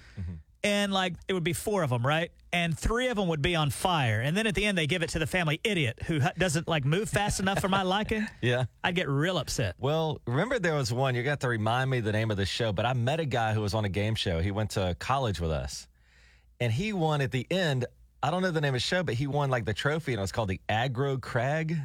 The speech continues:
Speaker 2: The
Speaker 1: You
Speaker 2: Aggro Crag?
Speaker 1: You don't remember this?
Speaker 2: What the heck is that?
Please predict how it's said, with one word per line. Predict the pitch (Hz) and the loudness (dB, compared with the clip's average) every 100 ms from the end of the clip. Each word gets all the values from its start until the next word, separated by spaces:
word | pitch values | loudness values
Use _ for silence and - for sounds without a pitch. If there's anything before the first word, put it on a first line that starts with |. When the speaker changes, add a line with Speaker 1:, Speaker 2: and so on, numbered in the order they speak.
| - - - - _ _ _ _ _ - _ _ _ - | -8 -20 -20 -20 _ _ _ _ _ -20 _ _ _ -10
Speaker 2:
The | - | -4
Speaker 1:
You | 139 | -2
Speaker 2:
Aggro | - 208 277 196 127 | 0 0 0 0 0
Crag? | - 156 113 107 110 | 0 2 2 2 0
Speaker 1:
You | |
don't | - | -4
remember | 185 196 226 | -6 -6 -6
this? | 247 240 202 - - - | -6 -6 -10 -18 -8 -4
Speaker 2:
What | 233 | 0
the | 208 | 2
heck | - 254 | 2 2
is | 262 175 | 2 2
that? | 277 302 131 | 2 0 -2